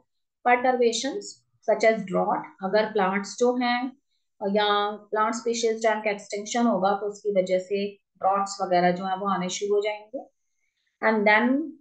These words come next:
one another thing is कि increased variability in certain ecosystem processes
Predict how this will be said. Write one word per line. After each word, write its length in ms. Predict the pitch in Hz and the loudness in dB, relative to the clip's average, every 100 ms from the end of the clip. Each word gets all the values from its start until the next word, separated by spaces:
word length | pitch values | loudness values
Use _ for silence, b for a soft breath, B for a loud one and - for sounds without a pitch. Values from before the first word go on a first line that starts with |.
| _ 226 | _ -4
one 200 | 214 214 | 0 0
another 260 | 220 226 320 311 | 2 2 0 0
thing 200 | 294 269 277 | 0 2 2
is 280 | 359 - - _ _ _ _ _ _ | 0 -4 -18 _ _ _ _ _ _
कि 520 | 247 240 247 254 262 - _ _ _ _ | -4 -2 -2 -2 -4 -12 _ _ _ _
increased 560 | 240 240 269 311 349 285 | -2 2 2 2 0 2
variability 540 | 240 233 262 269 269 277 | 4 4 4 4 2 -2
in 60 | 277 | -4
certain 360 | 269 240 277 247 | -2 -2 -2 -6
ecosystem 640 | 233 214 403 - 214 - | -10 -8 -10 -8 -10 -2
processes 680 | 202 - - 277 269 247 415 | -2 0 2 2 4 4 2